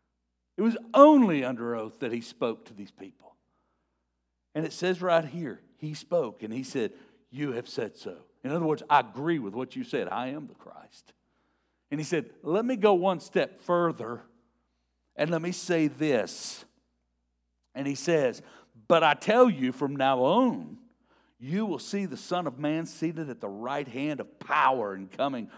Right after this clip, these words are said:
on the clouds of heaven. He said it under oath. He's truth speaking here.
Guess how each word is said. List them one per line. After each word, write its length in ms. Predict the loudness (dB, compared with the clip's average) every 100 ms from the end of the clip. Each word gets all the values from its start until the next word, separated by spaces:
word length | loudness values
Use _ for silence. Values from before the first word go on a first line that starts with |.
| -18 0
on 200 | 0 0
the 60 |
clouds 600 | -8 -6 0 0 0 -4
of 120 | -12 -10
heaven. 380 | -8 -8 -12 -20 _ _
He 140 | -14
said 300 | -10 -6 -6
it 100 | -8
under 360 | -12 -14 -16 -14
oath. 580 | -14 -16 -20 -20 -20 -20 _ _ _ _ _ _ _ _ _ _ _ _ _ _ _ _
He's 200 | -20 -18
truth 420 | -16 -6 -6 -6
speaking 680 | -14 -16 -12 -14 -12 -20 -18 -20
here. 320 | -20 -20